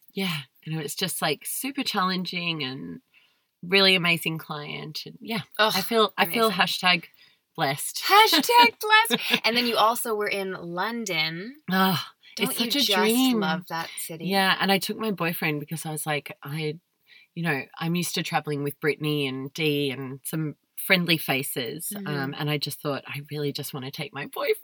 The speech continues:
Speaker 2: I think
Speaker 1: I know
Speaker 2: that was a
Speaker 1: that
Speaker 2: really good idea, actually, because
Speaker 1: Mm.
Speaker 2: it was, like, a new project, a new
Speaker 1: Mm.
Speaker 2: client,
Speaker 1: Mm.
Speaker 2: all these kind of things where everything was new. So I think it's nice to have a little familiarity with
Speaker 1: Yeah,
Speaker 2: you.
Speaker 1: or just at least someone to go home to every night and be like,
Speaker 2: Yeah.
Speaker 1: "Oh,
Speaker 2: Yeah, exactly. <laughs>
Speaker 1: this, all these things happened."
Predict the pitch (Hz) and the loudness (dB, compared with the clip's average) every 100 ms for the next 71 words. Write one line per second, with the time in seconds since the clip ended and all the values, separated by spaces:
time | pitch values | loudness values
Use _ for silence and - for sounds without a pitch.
0 | 640 - - - - - - - 277 233 | -4 -4 -4 -2 2 6 6 4 0 0
1 | 220 214 196 185 170 165 - - 233 226 | 0 2 2 0 0 -2 -2 0 0 2
2 | 226 202 185 190 185 175 190 202 214 208 | 4 4 2 0 -2 -2 -6 -4 -4 -4
3 | 196 277 269 254 254 226 214 226 220 202 | -4 -2 0 0 -2 0 2 4 4 2
4 | 190 - 254 233 226 214 214 214 202 202 | -2 -6 -6 -6 -4 -4 0 2 2 2
5 | 208 202 - 190 175 185 180 175 170 - | 0 -2 -6 -8 -4 -2 -2 -4 -6 -6
6 | - 180 170 165 170 175 185 175 156 175 | -6 -4 0 0 0 -2 -4 -6 -6 -4
7 | 170 190 180 175 156 175 156 156 147 147 | -4 -4 -4 -6 -8 -6 -6 -6 -6 -8
8 | - - 185 240 240 - 180 170 165 156 | -8 -10 -10 -8 -8 -8 -10 -10 -10 -10
9 | 156 147 - 180 196 190 165 - 185 196 | -8 -10 -8 -4 2 2 0 -2 -4 -4
10 | - 208 - - 175 - 165 165 170 151 | -4 -6 -6 -6 -6 -2 -2 -2 -2 -2
11 | 151 156 147 143 139 143 143 143 147 135 | -4 -6 -6 -4 -6 -6 -8 -6 -4 -4
12 | 127 156 160 151 147 427 359 359 339 339 | -6 -4 -2 0 2 4 4 4 2 0
13 | - 285 311 320 - - 294 269 427 440 | 4 10 10 10 6 4 4 8 12 12
14 | - - 508 453 370 392 403 403 440 370 | 10 8 8 10 8 8 8 8 8 6
15 | 262 269 220 226 294 | 6 6 2 0 -6